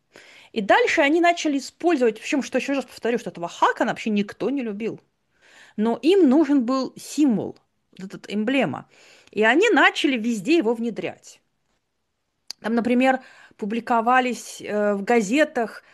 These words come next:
публиковались объ-, объявления, что образованная, э, норвежская дама с хорошим достатком познакомится, э, с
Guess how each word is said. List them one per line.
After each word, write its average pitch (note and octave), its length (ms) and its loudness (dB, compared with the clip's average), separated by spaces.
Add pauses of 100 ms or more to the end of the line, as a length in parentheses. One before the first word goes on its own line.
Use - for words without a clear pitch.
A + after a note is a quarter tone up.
(140)
публиковались A#3+ 720 0
объ-, G#3 340 -2
объявления, A3 800 -2
что G#3+ 440 -2 (500)
образованная, G3 1200 0 (340)
э, F#3+ 340 -6
норвежская A#3+ 1120 0
дама G3 640 -2
с - 80 -20
хорошим B3+ 540 -2
достатком G#3 760 -2
познакомится, A3 920 -2 (420)
э, G#3 280 2
с G#3 560 -6